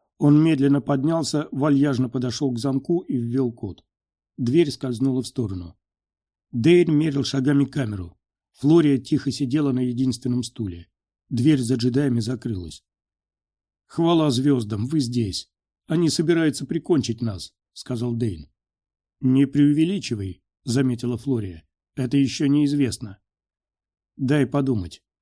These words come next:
Они только что спорили, расстрелять ли нас бластерами или медленно опустить в логово Ларунов».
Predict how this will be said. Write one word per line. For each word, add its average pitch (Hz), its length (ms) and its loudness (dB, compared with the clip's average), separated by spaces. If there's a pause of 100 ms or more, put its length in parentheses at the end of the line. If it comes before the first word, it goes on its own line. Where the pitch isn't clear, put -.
(260)
Они 147 240 4
только 151 340 2
что 135 180 -2
спорили, 165 640 0
расстрелять 156 760 -2
ли 143 140 2
нас 139 200 0
бластерами 156 600 -2
или 147 320 2
медленно 151 480 2
опустить 135 480 -2
в 131 80 -6
логово 127 380 0
Ларунов». 117 520 -4